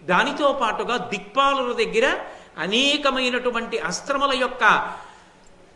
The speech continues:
సంధానము, వాటిని ఉపసంహారము మొదలైనటువంటి మంత్ర విద్యల్ని ప్రయోగ ఉపసంహారములతో కూడా నేర్చుకున్నవాడు. కాబట్టి గురువుగారు ఇచ్చినటువంటి విద్యకి సార్థక్యాన్ని పొందినవాడు.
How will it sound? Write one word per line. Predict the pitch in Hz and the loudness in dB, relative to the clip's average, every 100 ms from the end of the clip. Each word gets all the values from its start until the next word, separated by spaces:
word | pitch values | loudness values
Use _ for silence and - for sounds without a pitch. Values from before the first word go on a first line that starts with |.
| - - | -20 -14
సంధానము, | - 180 208 202 240 254 254 339 381 - | -4 -4 2 4 6 4 2 -2 -6 -4
వాటిని | 190 226 226 196 | -2 0 0 -2
ఉపసంహారము | 202 226 240 247 220 247 254 262 311 - | -2 -2 -2 2 6 6 6 0 -4 -4
మొదలైనటువంటి | 208 240 247 226 247 226 226 220 | -2 0 0 0 -4 -4 -4 -2
మంత్ర | 185 208 277 | -2 -2 -2
విద్యల్ని | 262 180 214 208 220 | -2 -2 -2 0 -2
ప్రయోగ | 320 - 196 233 277 269 | -4 -4 -2 0 0 0
ఉపసంహారములతో | 208 233 262 254 240 254 254 240 240 226 | 0 0 -2 4 6 6 4 0 0 -2
కూడా | 226 214 | 0 -2
నేర్చుకున్నవాడు. | 208 196 208 247 240 214 196 165 143 - - - - - - - - - - | 0 -2 -2 -6 -6 -2 2 2 0 -6 -16 -20 -20 -20 -20 -20 -20 -20 -12
కాబట్టి | 147 185 202 | -8 -4 -4
గురువుగారు | 190 175 208 254 294 294 294 | -4 -2 0 0 4 6 6
ఇచ్చినటువంటి | 285 - 254 254 240 220 202 | 4 -2 -4 -4 -6 -6 -6
విద్యకి | 165 175 - 277 | -8 -8 -8 -8
సార్థక్యాన్ని | - 175 208 226 - 285 - 294 262 254 | -6 -2 -2 -2 -2 -2 0 0 0 -4
పొందినవాడు. | 240 208 202 175 120 | -4 -4 -6 -6 -8